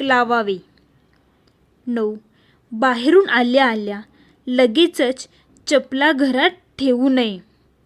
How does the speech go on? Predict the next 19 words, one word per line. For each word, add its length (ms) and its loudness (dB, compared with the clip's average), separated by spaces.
फ्रेश 560 0
होऊन 280 2
देवाला 460 2
नमस्कार 640 0
करून 400 -6
चपला 460 -2
आत 360 -2
घ्याव्यात. 580 -4
दहा, 360 -6
घोरा-, 460 4
घरात 400 0
कोणाबद्दलही 1200 2
वाईट 440 -2
बोलू 400 2
नये. 260 -6
नवरा 440 2
बायकोंनी 720 2
भांडू 480 4
नये. 280 0